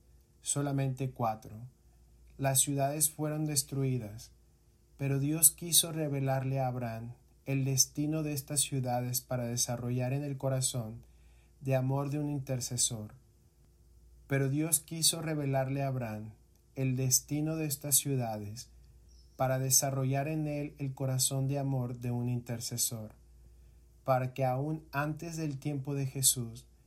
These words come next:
Abraham pudiera ser conforme a la imagen de su Hijo. Romanos capítulo ocho, versículo veintinueve, quien también es un intercesor.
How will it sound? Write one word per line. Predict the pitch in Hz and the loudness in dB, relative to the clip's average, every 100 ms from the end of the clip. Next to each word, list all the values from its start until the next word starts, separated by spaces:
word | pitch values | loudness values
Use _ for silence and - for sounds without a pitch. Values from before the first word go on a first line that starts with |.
| _ _ - - | _ _ -18 0
Abraham | 131 131 135 139 | 0 2 0 -2
pudiera | 143 147 143 139 | -4 -2 0 2
ser | 131 143 135 | 2 2 -2
conforme | 135 131 127 135 131 131 127 | -2 -4 -2 -2 0 0 0
a | |
la | 123 | -2
imagen | 117 120 127 131 135 131 | -2 -2 -2 -4 -2 0
de | 127 | 2
su | - 127 | 2 0
Hijo. | 110 110 - 107 - - - - - - - _ _ - | -4 -6 -12 -14 -14 -20 -20 -20 -20 -20 -20 _ _ -6
Romanos | 123 123 127 135 147 139 - | 0 2 2 0 -2 -4 -4
capítulo | 135 139 127 147 147 139 | -4 -4 -4 -2 -2 0
ocho, | 131 131 117 | -2 -2 -6
versículo | 120 123 - 127 127 123 | -2 0 0 0 -2 -2
veintinueve, | 120 117 123 120 110 107 107 127 - - - - - - - - - - | -2 -2 -4 -4 -6 -8 -8 -12 -18 -20 -20 -20 -20 -20 -20 -20 -16 -4
quien | 131 123 | -2 -2
también | 123 123 123 120 120 139 - - - - - - | -2 -2 0 -2 -2 -4 -8 -20 -20 -20 -16 -4
es | 143 143 - | 4 4 4
un | 151 156 | 0 0
intercesor. | 160 135 139 127 127 123 123 107 | 0 -2 -2 0 2 0 0 -6